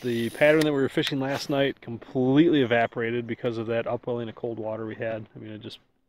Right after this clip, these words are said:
pushed those fish out of there. Um, <laughs> we haven't been able to put any other pattern together.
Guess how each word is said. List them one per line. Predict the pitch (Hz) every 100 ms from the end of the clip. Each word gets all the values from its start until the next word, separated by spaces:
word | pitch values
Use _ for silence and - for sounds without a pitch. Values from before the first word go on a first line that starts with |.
| _ _
pushed | 120 -
those | -
fish | - 117 117
out | 113
of |
there. | 113 113 - _ _ _ _ _ _ _ _ _ _
Um, | 127 123 123 120 113 - _ _ _ _ _ -
<laughs> | -
we | 143
haven't | - 127 135
been | 123
able | 123
to | 120
put | - 117
any | 117
other | 123
pattern | - 113 110
together. | 110 110 110